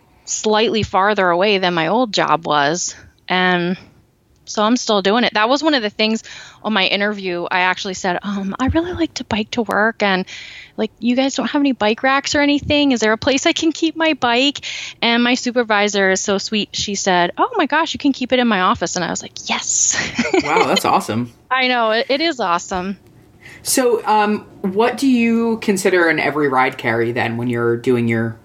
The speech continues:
Speaker 2: your commute or just riding around town with your boyfriend?
Speaker 1: Well, I, um,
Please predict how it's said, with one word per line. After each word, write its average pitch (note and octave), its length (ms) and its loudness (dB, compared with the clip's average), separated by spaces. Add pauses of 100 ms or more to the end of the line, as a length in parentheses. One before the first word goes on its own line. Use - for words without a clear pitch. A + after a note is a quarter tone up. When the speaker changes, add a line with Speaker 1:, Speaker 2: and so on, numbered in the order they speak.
(120)
Speaker 2:
your B2+ 180 2
commute A2+ 480 2
or A2 240 2
just A2+ 320 -6
riding A2+ 300 0
around A2 480 0 (260)
town G#2+ 300 2
with G#2+ 100 0
your - 100 0
boyfriend? A2 460 -2 (640)
Speaker 1:
Well, F4 440 0
I, D4 460 2
um, A#3+ 520 2